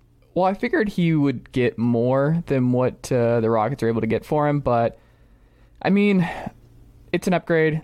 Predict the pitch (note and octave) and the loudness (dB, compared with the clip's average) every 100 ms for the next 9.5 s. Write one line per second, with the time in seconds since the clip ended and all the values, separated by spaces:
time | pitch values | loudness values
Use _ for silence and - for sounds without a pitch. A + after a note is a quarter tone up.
0 | - B2+ C3+ D3 C3 B2+ C3 B2 A#2 C#3 | -2 -2 0 0 2 2 0 0 0 0
1 | A#2 A#2 - A2+ A2 A2+ A2 A2 A2 G#2+ | 0 0 -2 -2 0 0 0 2 0 -2
2 | - G2 G2+ G2 F#2+ G2 G2 G2+ A2+ A2 | -4 -4 0 0 0 0 0 -2 -2 -4
3 | - A2+ G#2+ D#2 B2 A2+ - A2 G#2+ G2+ | -2 -2 0 0 -2 -2 -2 0 2 0
4 | F#2 A#2+ A2 - G#2 A2 - G2+ - - | -2 -4 -6 -4 -4 -4 -4 -4 -2 -2
5 | G#2+ G2+ G2+ A2 F#2+ F#2+ F#2+ - G#2+ G#2 | -2 0 -2 -2 0 0 -2 -2 -2 0
6 | G2+ G2+ G2 G2+ F#2+ - - F2+ F2 E2 | 0 0 0 0 -2 -6 -4 -2 -2 -2
7 | D2+ D#2 D#2 A2+ G2+ - G#2 G#2 - G2+ | -2 -2 -2 -2 -4 -4 -2 -2 -4 -6
8 | - - G2 F#2+ G#2 B2 C3+ A2+ A2 A2 | -6 -4 -2 -2 -2 -2 -2 0 0 0
9 | G#2+ A2 G#2+ G#2+ | -2 -2 0 -2